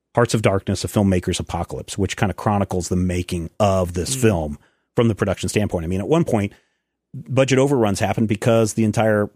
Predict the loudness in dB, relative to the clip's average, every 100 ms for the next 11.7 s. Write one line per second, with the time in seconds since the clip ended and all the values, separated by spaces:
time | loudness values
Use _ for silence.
0 | _ -4 0 2 2 0 0 0 -4 0
1 | 0 0 -2 -4 -2 -6 -4 0 0 2
2 | 2 2 0 2 2 2 2 2 0 0
3 | 0 -2 -4 -10 -16 -20 -18 -16 -14 -12
4 | -2 0 -2 -6 -6 -2 0 -2 -4 -10
5 | _ _ _ _ _ 2 4 4 2 0
6 | -4 -12 _ -2 -2 -2 0 2 2 0
7 | 0 0 0 0 0 0 -2 -4 -12 _
8 | _ _ _ _ -8 -4 -2 -2 -4 -6
9 | -6 -2 0 -2 -4 -2 0 0 -2 -6
10 | -6 -6 -6 -6 -4 -2 0 2 0 0
11 | -2 -2 0 0 2 2